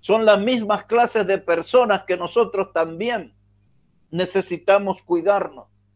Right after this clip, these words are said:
Mire cómo dice aquí el apóstol en Filipenses, el capítulo tres y el versículo uno y dos. Dice: Por lo demás, hermanos, gozaos en el Señor.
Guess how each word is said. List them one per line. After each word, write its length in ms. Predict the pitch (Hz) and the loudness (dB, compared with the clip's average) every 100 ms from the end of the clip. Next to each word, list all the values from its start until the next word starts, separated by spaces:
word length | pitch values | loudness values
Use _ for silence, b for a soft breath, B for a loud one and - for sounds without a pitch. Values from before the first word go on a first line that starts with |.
| _ _ _ b | _ _ _ b
Mire 300 | 160 247 277 | -4 -2 -2
cómo 300 | 277 254 240 | 2 2 2
dice 420 | 247 269 220 214 - | 0 -4 0 0 0
aquí 480 | 185 180 247 269 220 | -2 -4 -8 0 2
el 400 | 196 185 180 - | 4 2 -2 -2
apóstol 640 | 175 - 254 262 - 190 | -4 2 4 4 2 -2
en 180 | 180 180 | 0 -4
Filipenses, 840 | 180 175 180 - 254 247 - 196 - | -6 -6 -4 0 2 0 -4 -6 -2
el 300 | 175 156 - | -4 -4 -4
capítulo 680 | 170 170 233 226 202 190 | -4 -4 -6 -2 -2 -2
tres 580 | - 220 220 - - _ _ _ _ _ _ _ _ _ _ _ | 0 2 2 -2 -20 _ _ _ _ _ _ _ _ _ _ _
y 180 | 165 190 | 0 0
el 120 | 175 | 4
versículo 1160 | 190 185 - 214 - 220 208 185 175 165 - _ _ _ _ _ - | 2 2 -6 -6 -4 2 4 8 8 6 2 _ _ _ _ _ -2
uno 360 | 294 269 254 | 0 2 -2
y 100 | 214 | -2
dos. 420 | 202 196 139 - _ _ _ _ _ _ _ | 2 2 2 -8 _ _ _ _ _ _ _
Dice: 300 | 165 247 247 | -4 2 2
Por 240 | - 254 | 4 4
lo 120 | 254 233 | 6 6
demás, 360 | 240 294 285 | 6 4 4
hermanos, 580 | 254 233 262 269 269 - | 2 4 4 4 2 0
gozaos 1040 | 165 143 220 202 - 277 277 262 214 202 - | -8 4 6 6 2 4 6 6 6 4 2
en 160 | 214 208 | 0 0
el 160 | 196 | -4
Señor. 640 | - 202 190 254 240 139 | -4 -6 -4 -2 -4 -6